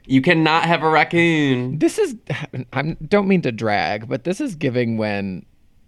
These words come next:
Speaker 2: <laughs> when
Speaker 1: Gay
Speaker 2: some-
Speaker 1: marriage was legal. <laughs>
Speaker 2: when somebody, when somebody launched their book tour and had a map of it,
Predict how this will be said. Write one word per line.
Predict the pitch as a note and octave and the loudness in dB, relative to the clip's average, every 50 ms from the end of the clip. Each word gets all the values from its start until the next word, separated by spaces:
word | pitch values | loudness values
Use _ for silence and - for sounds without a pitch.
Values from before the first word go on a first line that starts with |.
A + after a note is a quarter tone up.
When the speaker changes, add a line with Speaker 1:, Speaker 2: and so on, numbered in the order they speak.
| _ _ _ _ _ _ _ _ _ _ _ _ _ _ | _ _ _ _ _ _ _ _ _ _ _ _ _ _
Speaker 2:
<laughs> | |
when | - A#2+ F2+ - - - - - - - - - - - _ _ - B2 C#3+ C3+ B2+ C3 | -4 -4 -4 -4 -10 -14 -16 -16 -16 -16 -16 -16 -18 -18 _ _ -8 -6 -6 -4 -4 -2
Speaker 1:
Gay | B2+ - C#3 C3+ | 2 2 4 4
Speaker 2:
some- | C3+ C3+ | 4 4
Speaker 1:
marriage | B2+ B2 C3+ C3+ C3+ | 4 4 4 2 0
was | C#3+ C#3+ C3 | -2 -2 0
legal. | D3 D#3 D3+ C3 C3+ A#2+ B2 | 0 0 0 0 -2 -4 -4
<laughs> | C3+ - - C3+ - | -4 -4 -8 -10 -10
Speaker 2:
when | - - D3 D#3 E3+ D#3+ D#3 D#3+ | -10 -2 4 6 6 6 4 0
somebody, | - - G#3+ E3+ D#3 D3 D3 D3 C#3+ C3+ C3 C3 - - _ | -2 0 0 0 2 0 -2 0 0 -2 -2 -6 -8 -12 _
when | - C#3 B2+ C3 C#3 A3+ | -6 -6 -4 -4 -6 -10
somebody | - - F3 D#3 C3 A#2+ D#3 D3 C#3 C3+ C#3 | -4 -4 -4 -4 -4 -4 -4 -2 -2 -2 -4
launched | C3 - A#2 C3 B2+ B2 B2 B2 B2+ C3+ - - - - B2+ A2+ | -4 -6 -6 -6 -4 -2 -2 -2 -2 -4 -6 -10 -12 -14 -8 -4
their | A#2 A2+ | -4 -4
book | G#2 G2 B2 A#2 - - _ | -2 -4 -6 -6 -6 -12 _
tour | - - A#2 G#2+ G2 F#2+ F#2 G2 A2 A2 - - F#2+ - _ _ _ _ _ _ - | -12 -8 -8 -6 -4 -4 -4 -4 -6 -8 -10 -18 -20 -20 _ _ _ _ _ _ -2
and | A2+ A#2 A2+ | -2 0 0
had | A#2 B2 A#2 A2+ | 0 0 0 -2
a | G#2+ | -2
map | G2+ G#2 G#2+ G#2+ G#2+ G#2 A2+ - A2 | -2 -4 -4 -4 -4 -6 -6 -6 -6
of | G2 F2+ F2 | -8 -6 -4
it, | F#2+ F2+ F#2 - - _ | -4 -4 -4 -4 -6 _